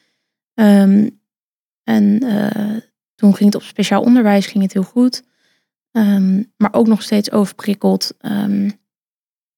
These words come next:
en, en elke keer toch weer, dan ging het weer heel even goed. Maar ja, eigenlijk viel ik dan ook weer heel snel weer weg. En, ehm, nou ja, toen ging ik, eh,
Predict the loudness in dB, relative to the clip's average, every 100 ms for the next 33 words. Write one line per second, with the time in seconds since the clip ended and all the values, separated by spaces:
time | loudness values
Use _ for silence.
0 | 2 4 4 2 -2 -4 -4 -6 -4 -2
1 | -2 -4 -2 0 0 2 2 2 0 0
2 | 0 0 -2 -4 -6 -4 0 0 0 -2
3 | -4 -6 -8 -4 -4 -4 -6 -6 -2 -2
4 | -2 -2 -2 0 0 -2 -4 -4 -4 -4
5 | -14 -20 -20 -20 -20 -20 _ -6 -2 0
6 | 0 0 -4 -8 _ _ _ -2 -2 -2
7 | -4 2 4 4 2 -4 -2 0 -2 -2
8 | -4 -4 _ _ _ -12 -10 -12